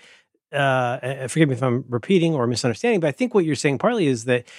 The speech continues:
okay, it's just because you've sort of mastered or tamed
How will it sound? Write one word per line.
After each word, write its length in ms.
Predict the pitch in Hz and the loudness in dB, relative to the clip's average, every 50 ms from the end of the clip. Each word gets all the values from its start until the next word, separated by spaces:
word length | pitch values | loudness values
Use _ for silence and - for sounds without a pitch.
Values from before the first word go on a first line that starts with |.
| - - - | -18 -8 -4
okay, 200 | 180 160 - 208 | -2 2 2 2
it's 80 | 170 - | 2 2
just 180 | - 185 165 | 0 -2 -2
because 340 | - 196 - 196 185 151 147 | -2 0 2 2 2 2 2
you've 200 | 156 147 131 - | 0 -2 -2 0
sort 160 | - 160 135 | 0 0 0
of 100 | 117 107 | 0 2
mastered 480 | 123 117 113 113 - - - 123 110 104 | 2 2 2 2 0 -2 0 0 0 0
or 140 | 110 104 104 | 0 0 -2
tamed 540 | - - - 131 123 120 117 110 107 101 | -2 -2 0 0 2 2 0 0 -2 -4